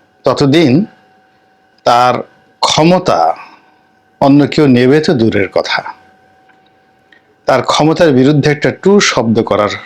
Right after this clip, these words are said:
যে শক্তি এবং সামর্থ্য, এটি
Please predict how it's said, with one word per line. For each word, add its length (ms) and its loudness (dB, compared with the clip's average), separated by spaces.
যে 280 -2
শক্তি 460 -2
এবং 200 0
সামর্থ্য, 560 -4
এটি 240 0